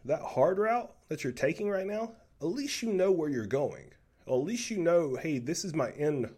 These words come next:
goal." At least you can have the mindset of, "Hey, I know this sucks right now, but this is a step in the process." If you're taking the easy way out, you are leaving it up to faith. You are leaving it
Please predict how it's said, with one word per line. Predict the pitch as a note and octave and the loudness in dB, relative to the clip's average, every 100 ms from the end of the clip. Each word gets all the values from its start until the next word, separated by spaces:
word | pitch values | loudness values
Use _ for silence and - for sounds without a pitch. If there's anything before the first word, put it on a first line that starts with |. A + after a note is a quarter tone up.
| A2+ | 0
goal." | B2 A2 E2+ - _ _ _ - - - | 2 2 0 -12 _ _ _ -20 -18 -2
At | C#3 | 0
least | E3+ B3+ - | 2 0 -2
you | G#3 | -2
can | G3 E3 | 0 2
have | E3+ D#3+ | 0 0
the | |
mindset | B2+ C3+ C#3 C#3 - | 0 2 2 0 0
of, | A#2 A#2 | -2 -2
"Hey, | - E3 A2+ F#2+ - - - - | 4 4 4 0 -12 -20 -20 -2
I | F3 | 2
know | F3 F3 | 4 2
this | E3+ E3+ | 0 -2
sucks | - D3+ - | -2 -2 -2
right | D#3+ | -2
now, | E3 E3+ | 0 -2
but | C3 | -2
this | C3 C3+ | -4 -4
is | C3+ | 0
a | B2+ | 0
step | A#2 - C3 A#2+ | -2 -2 -2 -2
in | G2+ | -8
the | |
process." | F#2 G2+ F#2 - - - | -4 -4 -4 -8 -12 -12
If | C3 | -6
you're | D#3 | -4
taking | E3 G3 F3 | 0 2 2
the | A#2 | 2
easy | E3+ F#3 | -4 -4
way | B2+ G2+ G2 | -2 0 0
out, | G2+ G#2 _ _ _ _ _ _ _ _ _ - | -4 -6 _ _ _ _ _ _ _ _ _ -10
you | C3 D#3 F3 | -4 -4 0
are | D#3 | 2
leaving | C3+ C#3 E3+ E3 D#3 C#3 B2 - - - - | 4 4 2 2 2 2 0 -6 -20 -14 -2
it | C3+ | 0
up | B2 | -2
to | - | -6
faith. | B2 F3 A2 - _ _ _ _ - | 0 0 0 -12 _ _ _ _ -8
You | C3+ | 0
are | F#3 | 2
leaving | F3 F3+ E3 | 4 4 2
it | D#3+ - | 2 0